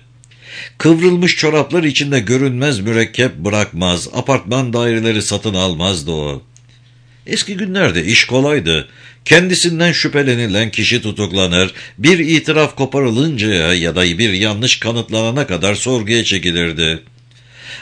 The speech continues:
Ama bin dokuz yüz doksanlarda yetkililer suç kanıtı ya da ciddi ipuçları istiyorlardı.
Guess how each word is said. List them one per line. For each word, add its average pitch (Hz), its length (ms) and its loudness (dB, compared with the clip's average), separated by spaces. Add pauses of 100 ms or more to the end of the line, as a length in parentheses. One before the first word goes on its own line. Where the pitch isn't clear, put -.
(140)
Ama 170 260 4
bin 170 200 0
dokuz 175 240 0
yüz 127 140 -2
doksanlarda 80 720 -2
yetkililer 90 680 0
suç - 360 -2
kanıtı 85 360 -2
ya 82 200 0
da 90 140 0
ciddi 131 320 0
ipuçları 127 680 -2
istiyorlardı. 82 1000 -2